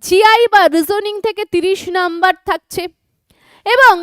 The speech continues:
জেনারেল অ্যাওয়ারনেস যেটা আমার সাবজেক্ট জিকে, সেখান থেকে চল্লিশ নাম্বার থাকে। টোটাল একশোতে তুমি পরীক্ষা দিচ্ছ, এক ঘন্টা তিরিশ মিনিট তোমাকে সময় দেবে। নেগেটিভ মার্কিং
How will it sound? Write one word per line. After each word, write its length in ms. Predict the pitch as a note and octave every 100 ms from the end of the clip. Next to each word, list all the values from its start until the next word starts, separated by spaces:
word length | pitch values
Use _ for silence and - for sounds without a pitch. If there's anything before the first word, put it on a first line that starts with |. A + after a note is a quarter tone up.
| E4 -
জেনারেল 480 | G4 G#4 A4+ A#4+ A#4+
অ্যাওয়ারনেস 500 | G#4 G4+ F#4 E4+ C4+ -
যেটা 180 | D#4 G#4 G4
আমার 200 | F#4+ G#4+ G#4+ -
সাবজেক্ট 520 | G#4 D#4+ F#4+ C#4+ _ - _ A#3+ -
জিকে, 340 | G4+ G4+ G#4+ A#3 _ _ _ _
সেখান 380 | - G4 - A#4+ A#4
থেকে 160 | B4 A#4+ A4
চল্লিশ 360 | G#4+ F#4+ G4+ G4
নাম্বার 220 | G4 F4 F4+
থাকে। 220 | G#4 - B4 -
টোটাল 300 | G4+ - A4+ - C4
একশোতে 440 | C#4 - - F#4 A#4+ G4+
তুমি 160 | G4+ -
পরীক্ষা 340 | A#3 A3 - A#3+
দিচ্ছ, 200 | - _ - _ _ _ _ _ _
এক 180 | E4+ F#4 D4+
ঘন্টা 300 | F4 G#4+ A4 B4+ -
তিরিশ 260 | D4+ D4+ -
মিনিট 200 | E4+ A#4+ _
তোমাকে 300 | C4 A#3+ D#4 A4+ -
সময় 300 | B3+ G#3+ -
দেবে। 160 | A#3 - _ _ _ _
নেগেটিভ 400 | C4+ C#4+ D4+ A4+ G#4+
মার্কিং 280 | A4 G#4 G#4+